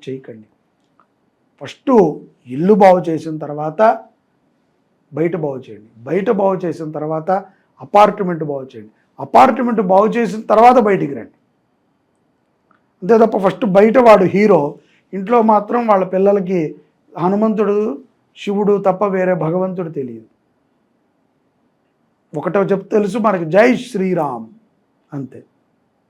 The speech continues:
"రామో విగ్రహవాన్ ధర్మః", అంతే.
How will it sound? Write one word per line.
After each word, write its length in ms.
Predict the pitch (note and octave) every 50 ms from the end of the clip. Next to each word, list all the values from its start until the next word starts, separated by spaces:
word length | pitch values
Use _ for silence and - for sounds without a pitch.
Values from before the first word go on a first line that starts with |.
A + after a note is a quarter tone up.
| _ _ _ _ _ _ _ _ _ _ _ _ _ _ _ _ _ _ _ _ _ _ _ _ _ -
"రామో 400 | D3 D3 D#3+ E3+ E3+ F#3 G3+ G#3+
విగ్రహవాన్ 800 | A3+ G3+ F3 D#3 D#3 F3+ F3+ D#3+ D#3 E3+ E3+ F3+ F3+ F3+ F3+ D#3+
ధర్మః", 400 | C#3 C#3+ C#3+ C#3 B2+ B2 A2+ - - - _ _ _ _ _ _ _ _ _ _ _ _ _ _ _ _ _ _ _ _ _ _ _ _ _ _ _ _ _ _ _ _ _ _ _ _ -
అంతే. 280 | C3+ B2 A#2 - -